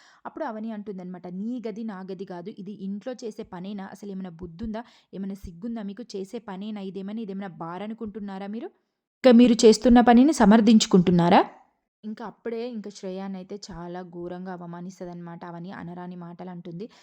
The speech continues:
"ఏంటి మీ గదా, మా గదా అని చెప్పి అంటున్నావా? ఫస్ట్ అసలు మీ నాన్నెవరో తెలుసుకో, అసలు మీ అమ్మ ఎవరో తెలుసుకో, అసలు నువ్వు ఎవరికి పుట్టావో తెలుసుకో, అసలు ఫస్ట్ అయితే దాని మీద పెట్టు, అదే నీకు అసలు క్లారిటీగా తెలియంది. ఇప్పుడు మా దగ్గరికి వచ్చి మమ్మల్ని క్వశ్చన్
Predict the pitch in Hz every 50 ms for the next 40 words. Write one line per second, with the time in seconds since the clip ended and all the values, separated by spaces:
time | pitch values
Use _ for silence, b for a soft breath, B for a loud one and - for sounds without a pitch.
0 | B B _ - 190 208 202 190 190 185 220 262 262 226 226 226 190 214 208 208
1 | 233 226 220 196 190 185 196 196 196 220 220 208 202 208 214 - 226 196 _ -
2 | 214 190 185 196 208 185 185 180 175 175 180 175 _ - 190 185 - - 240 226
3 | - 226 220 233 254 247 220 202 202 196 185 180 180 180 196 208 214 208 220 214
4 | 214 220 262 B B B B B B _ - 220 196 202 208 - - 220 - 196
5 | 180 - 208 196 185 190 190 185 180 185 196 214 214 202 208 202 214 202 - 196
6 | 185 190 - - 190 - 202 196 190 185 175 175 180 180 190 233 202 - 226 208
7 | 220 208 202 220 220 202 185 180 185 190 - - - 185 180 B B B B B
8 | 190 185 214 208 202 - 190 190 - - 220 202 214 196 175 208 196 175 185 202
9 | 214 220 220 226 202 220 214 214 196 175 - - 165 170 180 170 208 240 240 240
10 | 240 226 220 214 226 208 202 196 214 196 180 180 190 185 - 202 190 196 180 -
11 | 180 190 185 185 185 208 311 349 B B B B - 190 196 - 247 262 233 202
12 | 190 190 190 208 190 180 220 220 214 214 196 196 - 240 226 196 175 185 190 202
13 | 208 208 202 - 190 185 - 175 180